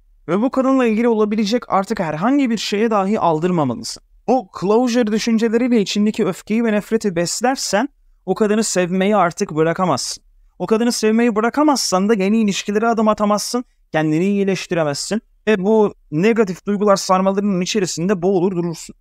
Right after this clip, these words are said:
İçinde bir öfke var, sinirlisin. Aklından binlerce düşünce geçiyor belki de. İki buçuk yıllık ilişkine bakıyorsun, onun yanlış yaptığı şeyler var, senin yanlış yaptığın şeyler var. Ama en nihayetinde aslında kendine öfkelisin.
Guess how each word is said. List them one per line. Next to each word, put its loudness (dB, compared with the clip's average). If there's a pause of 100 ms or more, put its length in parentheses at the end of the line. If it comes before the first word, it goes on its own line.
İçinde -2
bir 0
öfke 0
var, 0
sinirlisin. -2 (480)
Aklından 0
binlerce 2
düşünce -2
geçiyor -2
belki -4
de. -12 (260)
İki -2
buçuk -4
yıllık 0
ilişkine 0
bakıyorsun, -2 (140)
onun 0
yanlış 0
yaptığı -2
şeyler 0
var, 0 (260)
senin 0
yanlış 2
yaptığın -2
şeyler -4
var. -4 (140)
Ama 4
en 2
nihayetinde 2
aslında 0
kendine 0
öfkelisin. -8